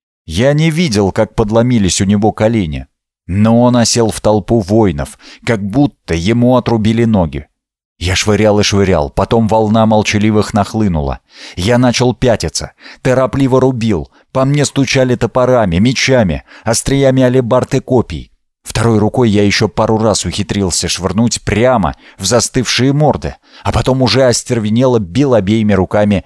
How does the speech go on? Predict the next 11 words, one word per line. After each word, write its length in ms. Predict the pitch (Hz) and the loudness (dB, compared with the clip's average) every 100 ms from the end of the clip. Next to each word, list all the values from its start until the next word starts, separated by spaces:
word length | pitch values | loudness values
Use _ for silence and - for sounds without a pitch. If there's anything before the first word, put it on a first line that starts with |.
| - | -2
мечом. 640 | 107 110 - 90 76 65 - _ _ _ _ _ _ _ _ _ _ _ _ _ - | -2 0 0 -2 -2 -6 -16 _ _ _ _ _ _ _ _ _ _ _ _ _ -10
А 120 | 76 | -4
потом 380 | 110 113 175 139 | -2 0 0 0
передо 340 | 123 120 107 | 0 2 2
мной 240 | 98 117 110 | 2 2 2
выросла 480 | 98 110 98 104 98 | 2 0 0 0 0
затянутая 720 | 98 90 101 95 87 90 85 | 0 0 0 0 0 0 0
в 80 | |
толстый 400 | - 92 - - | 0 -2 -2 -4
кожаный 520 | - 92 78 82 85 80 | -4 -4 -4 -4 -2 -2
панцирь 500 | 107 107 92 95 | -2 0 -2 -4